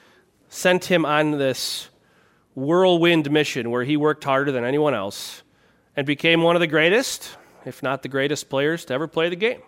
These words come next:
When one human being says to another human being, "You're not good enough,"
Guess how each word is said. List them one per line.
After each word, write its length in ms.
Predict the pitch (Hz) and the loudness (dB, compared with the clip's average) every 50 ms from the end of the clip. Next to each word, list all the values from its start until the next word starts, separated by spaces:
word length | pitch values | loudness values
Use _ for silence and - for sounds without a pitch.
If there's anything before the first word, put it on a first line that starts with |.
| _ _ _ _ _ _ _ _ _ _ _ _ _ _ _ _ _ _ _ _ _ _ _ _ _ _ _ _ _ _ _ _ _ _ _ _ _ _ _ _ _ _ _ _ _ _ _ _ _ _ _ _ _ _ _ _ _ _ _ _ _ _ _ _ _ _ _ _ - _ _ _ _ _ _ _ _ _ - | _ _ _ _ _ _ _ _ _ _ _ _ _ _ _ _ _ _ _ _ _ _ _ _ _ _ _ _ _ _ _ _ _ _ _ _ _ _ _ _ _ _ _ _ _ _ _ _ _ _ _ _ _ _ _ _ _ _ _ _ _ _ _ _ _ _ _ _ -20 _ _ _ _ _ _ _ _ _ 2
When 180 | 175 190 190 185 | 2 4 6 6
one 160 | 220 254 262 | 6 6 6
human 280 | 262 285 269 254 247 | 6 6 6 4 4
being 300 | 214 233 240 233 220 214 | 6 6 8 8 6 6
says 300 | - - 220 220 208 - - | 4 4 4 4 4 2 0
to 140 | - 202 196 | 2 2 4
another 240 | 196 226 247 240 | 6 6 6 4
human 300 | 196 190 202 202 190 180 | 4 4 4 4 4 2
being, 400 | 160 175 165 160 156 165 170 - _ _ _ _ _ _ _ _ _ _ _ _ _ _ - | 4 4 4 4 2 0 -2 -8 _ _ _ _ _ _ _ _ _ _ _ _ _ _ -2
"You're 260 | 160 190 214 233 233 | 2 4 6 6 8
not 260 | 208 208 208 196 156 | 8 6 6 6 4
good 140 | 175 196 185 | 4 4 4
enough," 480 | 160 139 117 - - - - - - | 4 2 0 -4 -6 -14 -20 -20 -20